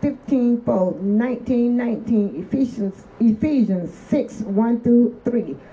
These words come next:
Colossians three twenty, and the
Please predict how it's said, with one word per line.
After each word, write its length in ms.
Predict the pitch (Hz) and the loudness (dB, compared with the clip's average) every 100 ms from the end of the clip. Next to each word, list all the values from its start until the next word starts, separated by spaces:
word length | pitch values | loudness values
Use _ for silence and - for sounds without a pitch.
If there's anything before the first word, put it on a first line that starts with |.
| - - | -12 0
Colossians 760 | 226 233 226 - 247 247 240 - | 4 4 2 2 2 0 -2 0
three 200 | 240 240 | 2 2
twenty, 520 | 240 269 214 143 143 - - - - - - - - - - - - - | 2 0 -2 -6 -10 -12 -20 -20 -20 -20 -20 -20 -20 -20 -20 -20 -20 -4
and 300 | 254 247 254 | 0 2 4
the 240 | 220 202 | 4 2